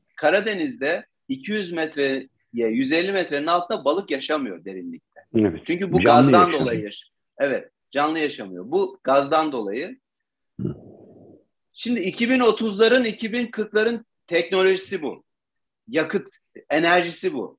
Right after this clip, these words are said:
Speaker 1: İki bin otuzların, iki bin kırkların teknolojisiyle ekonomisi, maliyeti düşürülecek ve insanlığın hizmetine sunulacak ve burada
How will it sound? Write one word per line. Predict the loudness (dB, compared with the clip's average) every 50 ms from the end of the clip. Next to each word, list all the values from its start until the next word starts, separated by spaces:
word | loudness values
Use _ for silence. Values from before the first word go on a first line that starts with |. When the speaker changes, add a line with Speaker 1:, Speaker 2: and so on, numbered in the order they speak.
| _ _ -10
Speaker 1:
İki | -10 -8 -8 -8
bin | -6 -2
otuzların, | -2 -2 -2 -4 -4 -4 -2 -2 -2 -4
iki | -6 -6 -8 -6 -6
bin | -6 -6
kırkların | -6 -6 -8 0 2 4 4 4
teknolojisiyle | 4 4 2 2 2 2 2 2 2 2 0 -2 -2 2 2
ekonomisi, | 2 2 2 0 0 0 0 -2 -4 -6 -6 -4
maliyeti | -2 2 2 2 4 2 2 0 -2 -4 -8 -12
düşürülecek | -12 -16 -12 -10 -10 -4 0 0 0 0 -2 _ _ _ _ _ _ _ _
ve | 2 2 4
insanlığın | 4 2 2 2 2 2 2 2
hizmetine | 0 0 -2 -4 -6 -4 -4 -4 -4
sunulacak | -4 -6 -6 -2 0 0 0 0 -2
ve | -4 -4 -2 -2
burada | -2 0 2 2 2 2 2 -2